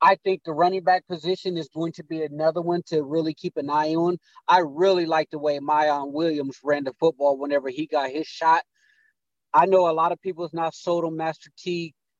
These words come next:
Depending on what he does, if he comes back, he will be in the mix. Not saying that he's gonna be the true starter, but he's gonna get carries no matter what if he decides to come back. You have TreVeyon Henderson and Evan Pryor coming in,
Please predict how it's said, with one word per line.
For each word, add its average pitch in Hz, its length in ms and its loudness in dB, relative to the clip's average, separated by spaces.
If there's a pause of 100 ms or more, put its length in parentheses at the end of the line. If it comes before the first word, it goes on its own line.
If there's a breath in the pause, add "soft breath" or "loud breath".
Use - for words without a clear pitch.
(140)
Depending 180 400 0
on 160 120 -2
what 156 200 -4
he 180 240 -8
does, 170 300 0
if 156 140 -2
he 180 120 -8
comes 170 420 -4
back, 165 280 2 (320)
he 214 260 -2
will 175 220 2
be 165 240 0
in 151 80 -2
the 131 80 -8
mix. 160 560 -2 (160)
Not 165 180 -2
saying 180 300 0
that 147 120 0
he's 170 200 -2
gonna 156 240 0
be 151 180 0
the 139 100 -6
true 180 300 -2
starter, 165 400 2
but 151 340 0 (240)
he's 185 220 -2
gonna 165 300 0
get 147 200 -10
carries 160 400 0
no 143 140 -6
matter 151 420 4 (260)
what 151 360 2 (140)
if 143 200 -8
he 147 120 -6
decides 143 480 -4
to 131 80 -18
come 143 260 -4
back. 151 300 4 (380)
You 151 160 -2
have 151 240 4
TreVeyon 165 500 -2
Henderson 170 460 -4
and 143 240 -6
Evan 151 180 -6
Pryor 165 340 0
coming 165 320 -8
in, 160 260 -6